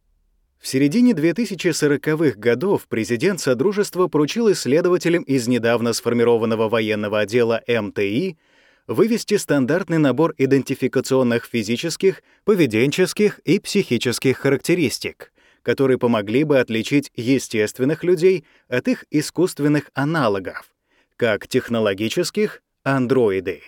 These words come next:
так и генетических – клоны. Он чувствовал, что это необходимо для того, чтобы вернуть логику и рациональность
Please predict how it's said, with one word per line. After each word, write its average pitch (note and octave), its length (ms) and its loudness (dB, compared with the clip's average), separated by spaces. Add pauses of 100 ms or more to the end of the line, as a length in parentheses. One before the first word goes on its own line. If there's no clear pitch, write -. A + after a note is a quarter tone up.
(580)
так G#3 360 -4
и F3+ 100 -2
генетических – D#3+ 1040 -4 (200)
клоны. A2 480 0 (920)
Он C#3+ 200 0
чувствовал, C3 540 -2
что - 220 -2
это B2 160 0
необходимо C3+ 640 0
для A2 180 -2
того, B2 240 2
чтобы B2+ 300 0
вернуть B2+ 380 0
логику D3 560 0
и B2 200 -2
рациональность A#2 880 -2